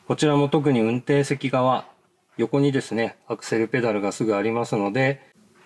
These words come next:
無意識のうちにですね、この側面の部分には結構な汚れがついているのではないでしょうか。ですので、このカット済みカーボンシートを施工することによって、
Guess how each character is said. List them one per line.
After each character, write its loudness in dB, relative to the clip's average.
無 4
意 2
識 0
の 0
う -2
ち -10
に -8
で -6
す -8
ね、 0
こ -2
の 0
側 -4
面 2
の 2
部 -2
分 2
に -2
は 0
結 -2
構 0
な 2
汚 2
れ 0
が -2
つ -2
い -2
て -4
い 0
る -4
の -4
で -2
は 2
な 0
い -2
で -2
し -2
ょ -2
う -6
か。 -8
で 0
す -4
の -4
で、 2
こ -2
の 0
カ -4
ッ -6
ト -8
済 -6
み -2
カ 0
ー -2
ボ -2
ン -2
シ -2
ー -2
ト -4
を -4
施 -10
工 -6
す -4
る 0
こ -8
と -2
に -2
よ -6
っ -20
て、 -2